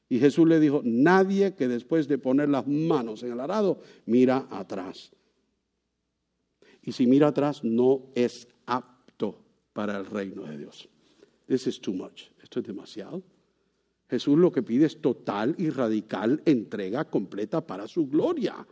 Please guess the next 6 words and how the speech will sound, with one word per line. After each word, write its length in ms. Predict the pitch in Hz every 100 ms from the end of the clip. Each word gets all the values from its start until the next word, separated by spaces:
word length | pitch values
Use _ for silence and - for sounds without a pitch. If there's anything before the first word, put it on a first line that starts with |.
| _ _ _ _ -
Entendamos 720 | 143 147 120 143 202 233 -
eso, 260 | 247 269
mi 140 | 247 151
gente. 500 | 147 107 - 113 - _ _ _ _ _ _ _ _ -
Entendamos 640 | 160 180 151 156 208 202
eso. 480 | 214 254 214 113 -